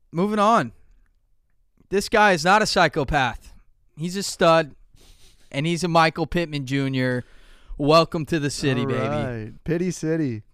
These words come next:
Speaker 1: Twenty-six point four fantasy points, thirteen receptions for a hundred and thirty-four yards.
Speaker 2: Anytime you score over twenty-five points without a touchdown,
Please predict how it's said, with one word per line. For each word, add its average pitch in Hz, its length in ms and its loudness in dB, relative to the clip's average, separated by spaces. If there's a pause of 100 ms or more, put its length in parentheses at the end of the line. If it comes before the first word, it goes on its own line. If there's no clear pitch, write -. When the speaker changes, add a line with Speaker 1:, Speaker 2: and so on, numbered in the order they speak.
Speaker 1:
Twenty-six 202 1300 -6 (340)
point 156 460 -10
four 127 500 -6
fantasy 113 480 -10
points, 104 500 -14
thirteen 117 540 -10
receptions 110 560 -10
for 139 220 -10
a 160 60 -6
hundred 160 480 -2 (320)
and 175 220 -4
thirty-four 139 540 -2
yards. 101 600 -14 (1000)
Speaker 2:
Anytime 147 420 -8
you 185 60 -6
score 185 240 -8
over 180 140 -8
twenty-five 170 600 -8
points 165 320 -12
without 135 280 -8
a 151 60 -12
touchdown, 156 840 -10